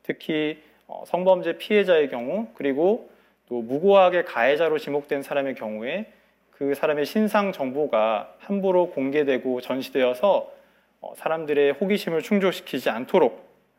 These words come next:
막는 것 굉장히 중요합니다. 이처럼 기억보다도 망각이 더 중요한 경우도 존재한다는 것이죠. 그리고 좀 더 나아가서 우리는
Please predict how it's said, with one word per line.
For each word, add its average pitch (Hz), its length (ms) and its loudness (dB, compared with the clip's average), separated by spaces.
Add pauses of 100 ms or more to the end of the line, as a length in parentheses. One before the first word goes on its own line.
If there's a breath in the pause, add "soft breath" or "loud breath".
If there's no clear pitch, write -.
(160)
막는 143 400 -2
것 113 340 -2
굉장히 127 320 -6
중요합니다. 143 560 -4 (1200 soft breath)
이처럼 196 420 2
기억보다도 180 840 2
망각이 143 560 -2
더 156 360 0
중요한 143 500 -6
경우도 120 480 -8
존재한다는 156 640 0
것이죠. 110 320 -10 (1600 soft breath)
그리고 190 220 2
좀 208 160 2
더 202 80 4
나아가서 131 520 2
우리는 117 560 -8